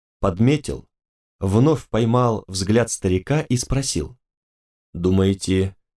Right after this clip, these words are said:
это потомок одного из рунных родов?" "Видимо, да", сказал верховный шаман и спросил Вервиля: "Как выглядел командир имперцев?" "Внешне Оствер такой же, как и мы",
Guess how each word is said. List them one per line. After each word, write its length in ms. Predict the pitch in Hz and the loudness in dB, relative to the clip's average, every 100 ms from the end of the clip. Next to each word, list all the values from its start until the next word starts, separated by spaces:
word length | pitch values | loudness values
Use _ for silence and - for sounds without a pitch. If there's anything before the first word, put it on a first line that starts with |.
| _ | _
это 200 | 90 - | -4 -2
потомок 540 | 104 104 104 98 95 - | -2 2 2 2 0 -4
одного 420 | 92 98 98 98 | -2 2 4 2
из 120 | 95 | 2
рунных 580 | 101 104 98 95 92 - | 2 2 2 2 -2 -4
родов?" 580 | 101 101 95 156 170 _ _ _ _ _ _ _ _ - | -2 -2 0 0 -2 _ _ _ _ _ _ _ _ -6
"Видимо, 520 | 92 131 151 151 196 | 0 2 2 0 0
да", 400 | 123 123 139 95 _ _ _ _ | 2 0 0 -4 _ _ _ _
сказал 420 | - 101 101 98 | -6 -2 0 0
верховный 460 | 101 98 98 92 87 | 0 -2 -2 -2 -2
шаман 460 | - 101 143 147 _ _ _ - | -2 0 -2 -4 _ _ _ -4
и 60 | 143 | -4
спросил 640 | - 131 127 - 110 - | 0 0 0 0 0 0
Вервиля: 580 | 104 117 98 82 53 - _ _ _ _ _ _ | 0 0 2 -2 -8 -10 _ _ _ _ _ _
"Как 320 | - 160 180 123 | 0 2 2 2
выглядел 760 | 151 196 180 175 180 170 127 _ _ | 2 2 2 2 2 2 -2 _ _
командир 680 | - 156 165 156 120 139 123 | -2 2 2 2 2 2 2
имперцев?" 760 | 139 139 131 131 - - - _ _ _ _ _ _ _ _ _ _ | 2 2 2 0 0 -8 -10 _ _ _ _ _ _ _ _ _ _
"Внешне 600 | 92 95 143 156 156 147 | -4 2 2 2 2 0
Оствер 520 | - 156 - 147 151 - | 2 0 0 -2 -2 -2
такой 380 | 131 - 147 | -6 -2 0
же, 160 | 131 147 | 0 0
как 240 | 147 143 | 0 0
и 60 | 170 | 2
мы", 280 | 190 160 | 4 2